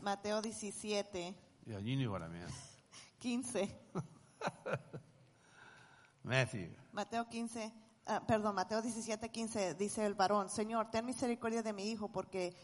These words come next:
Speaker 1: es epiléptico y sufre terriblemente, porque muchas veces cae en el fuego y muchas en el agua."
Speaker 2: It says, "I brought him to your disciples. They could not cure him."
Speaker 1: "Y lo traje a tus discípulos y ellos no pudieron curarlo."
Speaker 2: So this man is expecting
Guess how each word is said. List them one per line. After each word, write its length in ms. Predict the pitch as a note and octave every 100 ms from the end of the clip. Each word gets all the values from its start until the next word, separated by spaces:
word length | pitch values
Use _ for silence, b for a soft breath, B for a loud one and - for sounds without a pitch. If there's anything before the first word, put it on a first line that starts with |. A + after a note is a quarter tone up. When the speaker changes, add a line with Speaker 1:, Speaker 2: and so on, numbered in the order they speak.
| B
Speaker 1:
es 200 | A3 B3+
epiléptico 640 | A#3+ G#3+ G#3 G#3 G#3+ A3+
y 60 | G#3+
sufre 320 | A#3 A3 A#3
terriblemente, 720 | A#3 G#3 G3+ G#3 G#3 G3+ A3
porque 260 | G3+ G3+ G3
muchas 340 | G3+ G3 A3
veces 320 | G#3 G#3 G#3+
cae 180 | G#3+ G#3
en 80 | G#3
el 100 | F#3
fuego 400 | - A3 G3+ F#3+
y 80 | F#3+
muchas 460 | F#3+ G3 G3+ G3 B B -
en 120 | F#3+
el 140 | F3
agua." 340 | G#3 G3 E3+ E3 - - - _ - - -
Speaker 2:
It 80 | G#2+
says, 180 | A#2 B2
"I 60 | A2
brought 240 | F#2+ C#3
him 80 | D3+
to 40 | A#2+
your 120 | A#2+
disciples. 640 | G#2+ - E3 F#3+ D3+ B2+ A#2 A2+
They 120 | B2+
could 180 | - D#3+
not 200 | D#3+ C#3
cure 280 | - B3+ A#3+
him." 220 | D3+ F#2+ - -
Speaker 1:
"Y 80 |
lo 160 | A#3 A3
traje 240 | B3 C#4+ D#4+
a 60 |
tus 240 | D4+ C4 A#3
discípulos 560 | A3 D#4+ E4+ C4 A3+
y 40 | A3+
ellos 160 | C4
no 100 | B3+
pudieron 380 | B3 A#3 A#3+ D#4
curarlo." 540 | A3+ G3+ F3 D#3+ D3+ D#3 - -
Speaker 2:
So 140 | - D3+
this 200 | F#3+ D#3
man 400 | F3 G3+ D#3 C3
is 200 | B2+ A#2+
expecting 1080 | A#2+ A2+ - - F#3 F#3+ - C3 A#2+ A#2+ A#2+